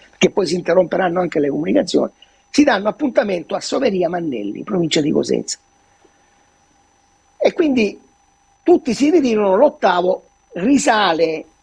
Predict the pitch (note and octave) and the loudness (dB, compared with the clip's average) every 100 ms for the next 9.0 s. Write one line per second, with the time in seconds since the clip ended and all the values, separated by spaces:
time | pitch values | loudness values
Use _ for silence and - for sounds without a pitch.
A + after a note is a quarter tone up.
0 | _ G#3 A3+ G3 G3+ E3 A3+ G#3+ - F3+ | _ -4 0 2 2 4 2 2 2 2
1 | E3+ E3+ - D#3+ C3 D3+ G#3+ - _ G3+ | 2 -2 -6 -6 -6 0 0 0 _ -2
2 | G3 G#3+ - - A#3+ F3+ F#3+ - G3 G3+ | 0 0 2 0 2 4 4 4 2 2
3 | C4 E3 F3+ F#3+ E3 E3 F#3 D#3 D3 F#3 | 2 2 0 0 0 2 6 6 6 4
4 | - - E3 D#3+ F3+ D#3 A#2+ A#2 B2 - | 2 -2 0 2 0 0 -4 -4 -10 -14
5 | _ _ _ _ _ - _ _ _ _ | _ _ _ _ _ -20 _ _ _ _
6 | _ - F#3 E3+ D4+ G3 G3+ G#3 F#3+ F3 | _ 2 4 4 0 0 -2 0 2 0
7 | - G#3+ A3+ B3+ C4+ B3+ C4 B3 - _ | -2 2 4 4 2 -2 0 0 -4 _
8 | - - B3+ B3 B3 A#3+ A#3 A#3+ A#3+ - | -18 -2 2 4 2 2 2 2 -2 -6